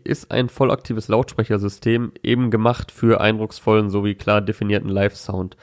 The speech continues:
Ähm, die Anlage verfügt über zwei Hochleistungs dreihundert Millimeter Subwoofer, ein zweihundert Millimeter Mitteltöner und ein Hochtonhorn für Schallpegel bis zu hundertfünfzehn Dezibel.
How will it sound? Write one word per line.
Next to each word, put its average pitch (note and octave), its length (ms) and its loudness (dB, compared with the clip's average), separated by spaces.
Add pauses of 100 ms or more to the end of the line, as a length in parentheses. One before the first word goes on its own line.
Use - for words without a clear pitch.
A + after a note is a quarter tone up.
(340)
Ähm, G2 300 0
die G2+ 100 2
Anlage B2 320 2
verfügt C3+ 380 -2
über A#2+ 180 0
zwei A#2 260 2
Hochleistungs C3+ 600 -2
dreihundert A#2+ 400 0
Millimeter G#2+ 480 -2
Subwoofer, E3 680 -4
ein G#2 220 -2
zweihundert C3+ 600 0
Millimeter A#2 400 0
Mitteltöner C#3+ 600 -2 (340)
und D3 280 2
ein B2 180 4
Hochtonhorn G#2+ 640 2
für A2 160 -2
Schallpegel B2 640 0
bis A#2 240 -4
zu A2+ 180 -2
hundertfünfzehn C3 640 -2
Dezibel. G#2 560 -2